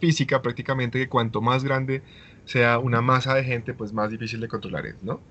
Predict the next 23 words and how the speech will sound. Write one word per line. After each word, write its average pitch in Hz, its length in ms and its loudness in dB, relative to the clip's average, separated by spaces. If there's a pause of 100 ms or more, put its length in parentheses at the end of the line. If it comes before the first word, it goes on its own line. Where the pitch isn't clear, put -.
(380)
Por 123 120 4
ejemplo, 127 640 4
paréntesis, 107 600 -2 (560)
trata 135 400 2
tú 156 320 0
de 147 320 2
armar 131 300 -4
un 123 100 -10
plan 135 260 0
con 143 180 -4
tus 139 200 -8
amigos. 123 520 -6 (340)
Si - 100 -6
tienes 127 580 0
do-, 160 340 4 (260)
si 196 100 -8
tienes 220 340 2
uno 226 240 4
o 226 60 6
dos 185 140 2
amigos, 214 500 -2
es 127 120 -6
fácil. 117 320 -4